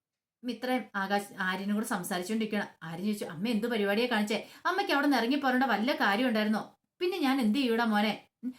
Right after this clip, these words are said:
അച്ഛൻ അങ്ങനെയൊക്കെ പറയുന്നത് കേട്ട് ഞാൻ അത് സഹിച്ച് ക്ഷമിച്ച് മുന്നോട്ട് പോകണം. അല്ല, ഇത്രയും കാലം അച്ഛൻ പറയുന്നത് മാത്രമല്ല അമ്മ കേട്ടോണ്ടിരുന്നേ. അച്ഛന് ഇന്നത്തെ ദിവസം ഫുഡ് കഴിക്കണ്ടെന്ന് പറഞ്ഞാൽ അമ്മ കഴിക്കില്ല. ഉം, പുറത്ത് പോകണ്ടെന്ന് പറഞ്ഞാൽ എന്തേലും കാര്യം വേണ്ടാന്ന് പറഞ്ഞാൽ അമ്മ ചെയ്യത്തില്ല. എന്നിട്ട് ഇപ്പൊ എങ്ങനെയുണ്ടെന്ന് ചോദിക്കുക."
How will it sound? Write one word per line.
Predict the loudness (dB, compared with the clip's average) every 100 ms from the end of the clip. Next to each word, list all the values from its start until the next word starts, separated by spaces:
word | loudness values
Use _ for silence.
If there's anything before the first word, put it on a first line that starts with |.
| -6 -2
അച്ഛൻ | 0 0
അങ്ങനെയൊക്കെ | 2 2 0
പറയുന്നത് | 0 2 2 2
കേട്ട് | 2
ഞാൻ | 2 2
അത് | 2
സഹിച്ച് | 0 -2 -2
ക്ഷമിച്ച് | -2 -2 0
മുന്നോട്ട് | 0 2 0 0
പോകണം. | -2 -2 -8
അല്ല, | -4 -4 -6 -14 -6
ഇത്രയും | -6 -4 -2 0
കാലം | 2
അച്ഛൻ | 2 0 0
പറയുന്നത് | 2 2 2
മാത്രമല്ല | 2 2 0 2
അമ്മ | 2 2
കേട്ടോണ്ടിരുന്നേ. | 0 0 0 0 -2 -4 -14 -6 -2
അച്ഛന് | -2 0 -2 -2
ഇന്നത്തെ | 0 0 2
ദിവസം | 0 0
ഫുഡ് | -2 0
കഴിക്കണ്ടെന്ന് | 0 0 0 2
പറഞ്ഞാൽ | 2 2
അമ്മ | 2
കഴിക്കില്ല. | 0 -2 -2 -4 -6 -10 _ _ _ _
ഉം, | -12 -12 -18 -2
പുറത്ത് | 0 0
പോകണ്ടെന്ന് | 2 2 4 4
പറഞ്ഞാൽ | 2 2 2
എന്തേലും | 2 0 0 0
കാര്യം | 0 2
വേണ്ടാന്ന് | 2 2 2 2
പറഞ്ഞാൽ | 2 0
അമ്മ | 0
ചെയ്യത്തില്ല. | 0 0 0 -2 -4
എന്നിട്ട് | -8 -10 -6
ഇപ്പൊ | -4
എങ്ങനെയുണ്ടെന്ന് | -4 0 2 2 2 4
ചോദിക്കുക." | 2 2